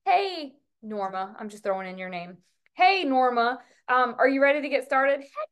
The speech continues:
no, I'm not gonna do that. That's so, like, um, that's, that's not, we don't, mm-mm." Instead,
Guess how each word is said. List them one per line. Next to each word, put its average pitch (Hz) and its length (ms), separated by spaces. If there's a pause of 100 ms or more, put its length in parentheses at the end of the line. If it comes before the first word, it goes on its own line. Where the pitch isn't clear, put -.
(140)
no, 523 60
I'm 508 180
not 466 220
gonna 359 140
do 269 200
that. 339 260
That's - 340
so, 392 340
like, 311 360 (300)
um, 226 540 (260)
that's, 349 280 (160)
that's 262 280
not, 220 400
we 233 140
don't, 220 240 (100)
mm-mm." 170 340 (800)
Instead, 269 800